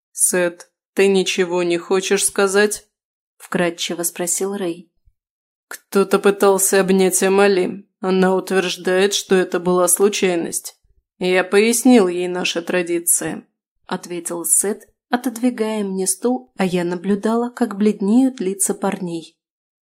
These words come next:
«Только не надо говорить и делать глупостей, мы просто танцевали, я не знала ваших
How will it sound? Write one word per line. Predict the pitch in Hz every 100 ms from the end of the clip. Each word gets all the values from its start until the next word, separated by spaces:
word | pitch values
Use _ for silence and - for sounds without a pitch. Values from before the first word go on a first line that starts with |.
| _ _ -
«Только | 240 240 254
не | 240
надо | 226 226 269 294
говорить | 247 233 214 269 302
и | -
делать | 190 180 226 247
глупостей, | 185 175 170 170 - 175
мы | 180
просто | 180 220 254 262
танцевали, | 247 254 254 254 233 214 180
я | 170
не | 185 196
знала | - 214 240 196
ваших | 185 185 196 - -